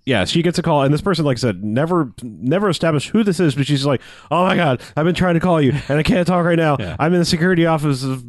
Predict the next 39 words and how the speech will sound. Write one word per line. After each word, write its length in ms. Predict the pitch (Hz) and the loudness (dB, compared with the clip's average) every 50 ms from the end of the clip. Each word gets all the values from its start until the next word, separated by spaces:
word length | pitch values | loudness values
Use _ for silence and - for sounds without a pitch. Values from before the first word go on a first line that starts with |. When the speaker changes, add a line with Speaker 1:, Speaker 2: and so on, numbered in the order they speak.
| 123 123 117 120 - - - | -16 -18 -18 -20 -20 -12 -4
Speaker 1:
whatever 340 | 131 147 160 160 156 156 156 | -2 0 2 2 2 2 0
studios. 600 | - - 160 160 156 156 151 151 147 143 139 123 | 0 2 2 2 4 4 4 4 2 2 2 0
Speaker 2:
Uh-huh. 200 | 110 101 131 120 | 0 -2 -2 -2
Speaker 1:
Get 140 | - 160 151 | -2 0 0
down 220 | 165 160 156 160 | 0 0 2 2
here. 280 | 160 156 143 131 120 110 | 2 4 4 2 2 0
Oh 40 | 120 | 0
my 180 | 139 147 151 156 | 0 0 2 2
God, 200 | 143 156 143 135 | 2 0 0 2
oh 100 | 160 165 | 2 2
my," 100 | 165 151 | 0 0
click. 300 | - - - 131 131 - - - - - - | -2 -2 -2 -2 -2 -4 -8 -18 -20 -16 -8
And 100 | - 120 | -6 -4
it's 100 | 117 - | -2 -2
like, 140 | 131 120 113 | -2 -2 -2
"What? 240 | 82 98 117 160 175 - - - | -2 -2 -2 -2 -4 -6 -10 -10
Who, 180 | 120 139 143 - | -8 -8 -8 -8
who 140 | 107 135 | -10 -8
are 140 | 143 143 160 | -6 -6 -6
you?" 220 | 165 165 - - - | -6 -6 -8 -10 -8
So 240 | - 117 110 107 | -4 -4 -4 -4
they 180 | 101 92 104 98 | -4 -4 -6 -6
go 220 | 92 - - 73 85 | -6 -8 -8 -6 -4
to 60 | 95 | -4
this 160 | 107 120 - | -4 -4 -2
movie 220 | - 151 139 131 117 | -2 0 0 0 -2
studio 400 | - - 98 92 92 87 80 80 | -2 -4 -4 -4 -4 -4 -4 -6
and 100 | 78 80 | -6 -8
Speaker 2:
Yep. 120 | 131 - - _ | -8 -10 -8 _
Speaker 1:
walk 180 | - 92 87 | -6 -6 -4
in 60 | 113 | -4
the 60 | 110 110 | -6 -6
security 320 | - - 147 151 123 117 | -6 -4 -2 -2 0 0
office, 300 | 98 87 85 87 71 - | 0 -2 -4 -8 -12 -14
and 220 | 78 76 69 64 | -16 -16 -16 -18
she's 220 | - - 104 123 143 | -10 -6 -4 -2 0
not 180 | 156 151 147 - | -2 -2 -2 -4
there. 280 | 120 107 87 73 67 - | -6 -6 -8 -8 -10 -6
Speaker 2:
Nope. 160 | - 185 208 | -6 -6 -6